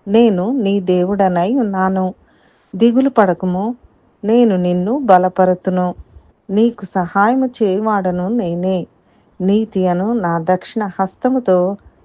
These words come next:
నిన్ను ఆదుకొందును." మా పాప గత సంవత్సరం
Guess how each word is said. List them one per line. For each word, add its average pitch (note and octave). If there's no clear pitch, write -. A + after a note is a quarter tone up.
నిన్ను F#3+
ఆదుకొందును." F3+
మా F#3
పాప F3
గత F#3
సంవత్సరం F#3